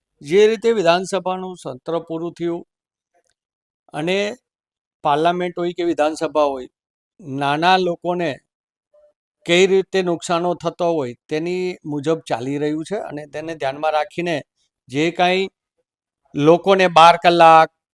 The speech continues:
અઢાર કલાક સ્ત્રીઓ રાતે કામ કરી શકશે કારખાનામાં, એની ઉપર પણ ચર્ચાઓ ઘણી થઈ.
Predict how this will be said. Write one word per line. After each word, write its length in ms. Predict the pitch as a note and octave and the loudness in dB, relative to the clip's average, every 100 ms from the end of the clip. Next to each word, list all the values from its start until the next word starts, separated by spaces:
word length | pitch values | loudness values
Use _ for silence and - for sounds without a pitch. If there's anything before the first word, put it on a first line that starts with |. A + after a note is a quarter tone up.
| _ _ | _ _
અઢાર 360 | - C3+ D3+ E3 | -6 4 6 6
કલાક 540 | - D#3+ D#3+ D#3 D#3+ - - | 4 6 6 6 4 -2 -16
સ્ત્રીઓ 520 | - - D3+ F3 F3+ | -12 -6 0 4 6
રાતે 500 | E3 D#3 - E3 E3 - _ _ - | 8 6 2 -2 -4 -8 _ _ 2
કામ 260 | D3+ E3+ | 2 2
કરી 280 | D#3+ D#3 F3+ | 0 -2 -2
શકશે 420 | - E3 - E3 | -2 -4 -4 -6
કારખાનામાં, 720 | D3 D3 C#3+ D#3+ D#3+ D#3+ C#3+ - | 0 0 0 -2 -2 -2 -4 -6
એની 320 | D3 D3 F3 E3+ | -8 -4 -4 -4
ઉપર 400 | - D3+ E3+ D#3+ | -10 -6 -4 -2
પણ 220 | E3 D#3 | -4 -4
ચર્ચાઓ 520 | D3+ D3 D#3+ D#3 D#3+ | -6 -2 0 0 -2
ઘણી 300 | C#3 C#3 D3+ | -4 -4 -4
થઈ. 280 | - E3 | 0 0